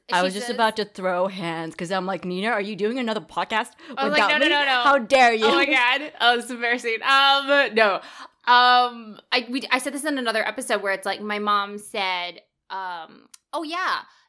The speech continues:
Speaker 2: it's like, I'm a ninety-five percentile or I'm a ninety percentile
Speaker 1: Yeah, yeah, yeah.
Speaker 2: student. I, I know all this stuff. I don't know why you're questioning me."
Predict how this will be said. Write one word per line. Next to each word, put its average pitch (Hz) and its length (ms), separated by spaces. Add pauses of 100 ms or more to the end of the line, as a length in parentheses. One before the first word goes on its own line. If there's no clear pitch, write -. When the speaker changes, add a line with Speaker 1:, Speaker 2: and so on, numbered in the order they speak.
Speaker 2:
it's 233 160
like, 247 120 (100)
I'm 233 140
a 262 40
ninety-five 240 640
percentile 214 760
or 214 160
I'm 247 120
a 262 60
ninety 208 420
percentile 208 360
Speaker 1:
Yeah, 170 180
yeah, 160 140
yeah. 156 240
Speaker 2:
student. 302 720 (420)
I, 254 380 (180)
I 240 240
know 311 220
all 285 200
this 311 200
stuff. 269 300 (400)
I 269 80
don't 320 140
know 285 100
why 269 160
you're 214 140
questioning 403 800
me." 415 180